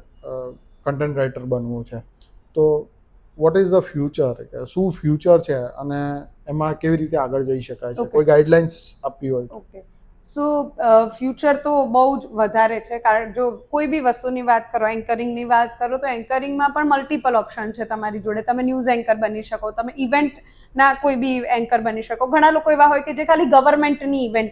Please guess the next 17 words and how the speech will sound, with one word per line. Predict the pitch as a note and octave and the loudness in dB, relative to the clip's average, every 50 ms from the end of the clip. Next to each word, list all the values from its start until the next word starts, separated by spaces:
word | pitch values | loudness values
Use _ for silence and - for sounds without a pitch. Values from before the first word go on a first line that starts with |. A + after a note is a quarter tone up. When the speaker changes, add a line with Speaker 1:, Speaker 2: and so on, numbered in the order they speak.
| - - | -8 -8
Speaker 2:
કરતા | G3+ F#3+ - G3+ G3 | -8 -6 -2 0 0
હોય, | F#3+ F#3+ F3+ - - - - _ _ - | 0 0 -2 -4 -10 -20 -20 _ _ -8
તો | D4 C#4 | 0 4
તમે | D#4+ D#4 D#4 E4 D#4+ | 4 4 4 4 0
એવા | D4+ C#4 D4 D4 C#4+ | 4 6 6 6 6
એન્કર | C4 B3+ - B3+ A#3 | 4 2 -2 -2 0
બની | A3+ B3 A#3 A#3 A#3+ | 0 -2 -2 -4 -4
શકો. | A#3+ C4 C4 F4+ | -6 -4 -2 0
એ | F#4 F#4 | 2 4
તમારે | F#4 E4 D4 D4+ D#4+ D#4+ E4 | 4 4 6 6 6 6 6
નક્કી | D#4 D4 B3+ A#3+ - D4+ C#4 | 4 4 0 0 -2 -4 -2
કરવું | C#4 D4 C4+ C#4 D4+ | 0 0 -2 -2 -4
છે, | - D#4+ D4 | -4 -4 -4
કરવાનું | - - - C4+ C4 C4 C#4 C4 C4 C4 B3 A#3 | 0 4 6 6 6 6 4 4 4 2 0 0
હોય | A3+ A#3+ - | 0 0 0
કે | - F#4+ F#4+ | -2 -6 -6
તમારે | E4+ D4 C#4+ D4 D4+ D#4 F4+ | -4 -4 -2 -2 0 0 -2